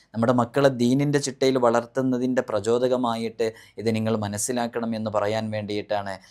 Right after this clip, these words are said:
ഇത് പറഞ്ഞത്. അള്ളാഹു നമ്മുടെ മക്കളെയൊക്കെ സ്വലാഹിൻ്റെയും ഖൈറിൻ്റെയും അഹ്ലുകാരിൽ ഉൾപ്പെടുത്തി അനുഗ്രഹിക്കുമാറാകട്ടെ.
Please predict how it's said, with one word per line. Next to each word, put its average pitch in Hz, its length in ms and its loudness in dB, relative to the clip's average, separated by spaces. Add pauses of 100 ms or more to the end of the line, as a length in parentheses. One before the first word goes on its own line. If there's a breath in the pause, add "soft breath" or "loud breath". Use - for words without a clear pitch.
(160 soft breath)
ഇത് 98 120 -6
പറഞ്ഞത്. 101 420 -2
അള്ളാഹു 113 340 2
നമ്മുടെ 110 260 -2
മക്കളെയൊക്കെ 107 680 -2 (240 soft breath)
സ്വലാഹിൻ്റെയും 156 840 4
ഖൈറിൻ്റെയും 135 680 2
അഹ്ലുകാരിൽ 120 580 -2
ഉൾപ്പെടുത്തി 113 440 -4
അനുഗ്രഹിക്കുമാറാകട്ടെ. 98 1040 -4